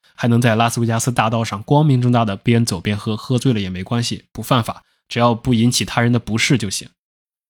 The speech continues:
第三名应该可以颁发给路易斯安那州，因为新奥尔良的存在，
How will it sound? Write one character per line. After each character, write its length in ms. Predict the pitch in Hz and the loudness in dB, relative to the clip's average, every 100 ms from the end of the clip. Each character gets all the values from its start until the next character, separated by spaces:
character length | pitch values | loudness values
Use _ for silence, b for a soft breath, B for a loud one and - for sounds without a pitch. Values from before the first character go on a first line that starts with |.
| _ | _
第 120 | 147 | -2
三 240 | 127 143 151 | 2 2 4
名 260 | 113 113 - | 2 0 -2
应 100 | 120 | 0
该 140 | 120 | 2
可 140 | 120 113 | 2 -2
以 40 | |
颁 220 | 120 120 | 0 2
发 140 | 120 120 | 2 2
给 160 | 104 | 0
路 160 | 120 135 | 4 4
易 80 | 120 | 4
斯 160 | - | 2
安 160 | 123 135 | 2 2
那 120 | 120 | 0
州， 240 | - 196 - | -4 -10 0
因 140 | 135 | 4
为 160 | 127 127 | 4 4
新 240 | - 139 | 2 2
奥 40 | 143 | 4
尔 140 | 123 | 4
良 140 | 101 104 | 2 0
的 80 | |
存 200 | 113 101 | 0 -2
在， 200 | 98 98 | -2 -4